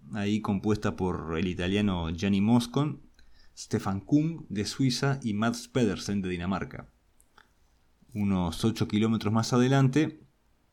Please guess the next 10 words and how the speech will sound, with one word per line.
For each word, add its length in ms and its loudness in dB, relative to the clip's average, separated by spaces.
desde 240 0
el 80 0
pelotón 360 2
atacó 340 2
Mathieu 300 6
van 140 4
der 180 0
Poel, 400 2
el 140 -8
holandés, 640 0